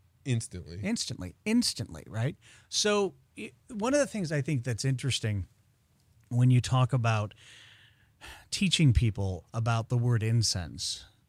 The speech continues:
Speaker 2: there's so much baggage that Am-, that Americans have with it, right? They're like, "Well, I've smelled incense. I've gone into head shops. It's really just, oh my gosh, I just, it bothers my nose," right? I don't know why I just made that person have that voice, but gosh darn it, it's fun.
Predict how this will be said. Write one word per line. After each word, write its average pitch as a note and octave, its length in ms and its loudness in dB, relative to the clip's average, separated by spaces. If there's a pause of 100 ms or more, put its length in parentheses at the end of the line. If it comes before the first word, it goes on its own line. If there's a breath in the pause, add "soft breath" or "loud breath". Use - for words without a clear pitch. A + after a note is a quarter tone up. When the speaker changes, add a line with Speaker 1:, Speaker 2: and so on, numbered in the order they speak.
(240 soft breath)
Speaker 2:
there's D#3 220 0
so F#3 320 0
much C3 260 2
baggage F#2 800 -6
that A#2+ 140 4
Am-, A#2 260 2
that A2+ 220 0
Americans A2 580 0
have G#2 180 -4
with E2+ 140 -4
it, F2 120 -8
right? A2 220 -2
They're A2+ 120 0
like, A2 180 0 (400 loud breath)
"Well, C3 100 -2
I've C#3+ 160 0
smelled G#2+ 340 0
incense. G2 440 -2
I've C3 220 -4
gone G2 240 0
into F2+ 160 -2
head F2+ 260 -4
shops. - 500 -4
It's - 240 -2
really A#2 280 0
just, - 280 -4
oh E3+ 80 -2
my A2+ 140 -2
gosh, G2+ 360 -6
I G#2+ 60 -2
just, A#2+ 240 -4
it G#2+ 160 -4
bothers A#2+ 460 -4
my G2 100 -2
nose," E2+ 520 -4
right? A2 180 -2 (440 loud breath)
I B2 60 0
don't A#2 120 2
know G#2 80 2
why G2+ 120 2
I F#2+ 40 0
just F#2+ 200 -2
made G2 180 -2
that F#2+ 120 -2
person G2+ 320 -2
have G#2+ 140 2
that A2+ 160 2
voice, B2+ 320 2
but A2 120 -2
gosh A2+ 240 2
darn B2+ 200 2
it, A#2+ 80 2
it's A2 160 0
fun. F2 260 -4